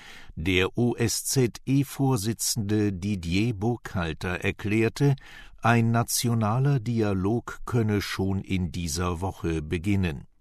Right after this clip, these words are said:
Nach Angaben aus Berlin soll es bereits am Mittwoch eine Gesprächsrunde unter Leitung eines Ukrainers und des deutschen Ex-Diplomaten Wolfgang Ischinger geben. Die Regierung in Kiew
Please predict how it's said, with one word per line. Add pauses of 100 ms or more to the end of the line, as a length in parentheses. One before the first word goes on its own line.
(720)
Nach
Angaben
aus
Berlin
soll
es
bereits
am
Mittwoch
eine
Gesprächsrunde
unter
Leitung
eines
Ukrainers (340)
und
des
deutschen
Ex-Diplomaten
Wolfgang
Ischinger
geben. (880)
Die
Regierung
in
Kiew